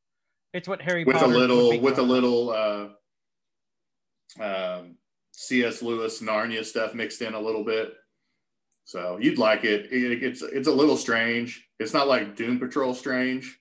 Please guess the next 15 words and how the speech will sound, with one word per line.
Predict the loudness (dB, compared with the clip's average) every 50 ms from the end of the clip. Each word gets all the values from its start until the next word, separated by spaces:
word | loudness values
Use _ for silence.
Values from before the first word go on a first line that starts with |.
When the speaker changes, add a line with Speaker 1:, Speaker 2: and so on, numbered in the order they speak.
| _ _ -6
Speaker 1:
Right. | -6 -6 -6 -6 -8
Speaker 2:
or | -8 -8 -6 0
weird, | 2 2 4 4 2 0 -2 -6 -6 -4
but | 0 0
it's, | 0 0 -2 -4 -6
um, | -4 -4 -4 -6 -8 -10 -16 _ _ _ _ _ _ _ _ _ _
which | -8 -8 -2 0
that's | 0 0 0 -2
still | 0 0 2 2
really | 2 2 0 0 0
good. | 2 2 2 2 0 -4 -8 -18 _ _ _ _ _ _ _ -4
But, | -2 0 0
Speaker 1:
Doom | 2 0
Speaker 2:
um, | 0 0
it's | -2